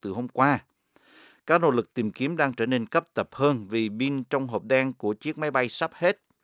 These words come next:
Bộ trưởng Quốc phòng Hoa Kỳ nói rằng Washington dự định đưa thêm hai chiến hạm có trang bị phi đạn phòng thủ đến Nhật Bản để ứng phó với mối đe dọa do các hành động của Bắc Triều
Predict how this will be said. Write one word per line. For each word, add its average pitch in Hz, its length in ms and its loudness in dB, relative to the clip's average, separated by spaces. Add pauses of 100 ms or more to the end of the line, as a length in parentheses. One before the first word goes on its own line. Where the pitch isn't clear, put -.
(2500)
Bộ 143 160 8
trưởng 156 220 0
Quốc 240 100 0
phòng 151 200 0
Hoa 180 200 6
Kỳ 127 140 0
nói 180 160 0
rằng 127 220 2
Washington 156 500 -2
dự 127 120 -2
định 113 340 -2
đưa 151 160 4
thêm 147 340 2
hai 151 260 -2
chiến 196 280 -2
hạm 110 280 4
có 175 120 0
trang 143 240 0
bị 101 120 -2
phi - 180 -6
đạn 104 200 2
phòng 101 220 -8
thủ 98 160 -4
đến 160 160 -2
Nhật 127 140 -2
Bản 101 440 0 (440)
để 123 180 8
ứng 185 220 4
phó 175 240 4
với 202 140 4
mối 202 160 4
đe 170 140 2
dọa 107 300 2
do 117 180 0
các - 180 -4
hành 110 180 -4
động 95 200 -4
của - 120 -6
Bắc 147 140 -2 (140)
Triều 98 140 -6